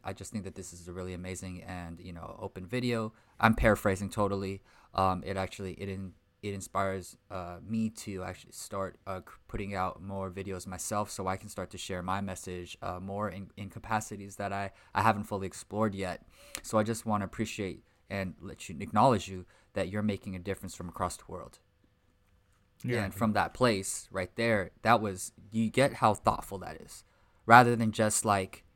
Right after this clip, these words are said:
Speaker 1: which are, these are still cool, but rather than just fire emoji or, like, "That was dope!" exclamation mark.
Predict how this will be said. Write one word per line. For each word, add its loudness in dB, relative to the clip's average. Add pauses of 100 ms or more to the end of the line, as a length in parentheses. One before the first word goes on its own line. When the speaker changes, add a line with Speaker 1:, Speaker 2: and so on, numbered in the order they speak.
(120)
Speaker 1:
which -2
are, 4
these 2
are 4
still 4
cool, 6
but 2
rather 10
than 0
just -4
fire 10
emoji -8 (320)
or, 6
like, -2 (340)
"That 8
was -2
dope!" 2 (200)
exclamation -2
mark. -14